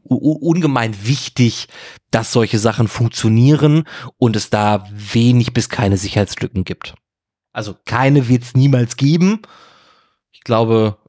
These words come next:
äh, man wird immer Sicherheitslücken finden, aber wie schwierig sie zu erreichen sind,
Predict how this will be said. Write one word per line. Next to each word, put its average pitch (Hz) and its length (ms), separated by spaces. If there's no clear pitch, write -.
äh, 107 140
man 104 320
wird - 200
immer 147 280
Sicherheitslücken 135 800
finden, 127 360
aber 107 580
wie 104 340
schwierig 123 520
sie 117 140
zu - 160
erreichen 98 420
sind, 92 240